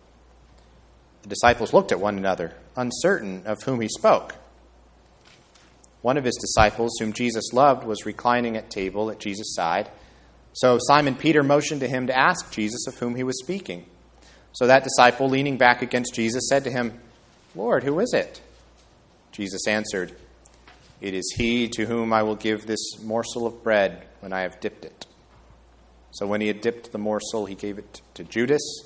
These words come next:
the son of Simon Iscariot. Then after he had taken the morsel,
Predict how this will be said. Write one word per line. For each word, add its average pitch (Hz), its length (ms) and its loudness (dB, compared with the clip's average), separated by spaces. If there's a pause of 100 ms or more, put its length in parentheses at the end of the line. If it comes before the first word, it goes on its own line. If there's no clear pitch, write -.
the - 80 -16
son 127 300 -2
of 110 80 -6 (120)
Simon 123 280 2
Iscariot. 101 680 -4 (1120)
Then 101 220 0
after 104 360 2
he 98 160 -6
had 90 180 -8
taken 101 340 -4
the 92 80 -4
morsel, 95 580 -4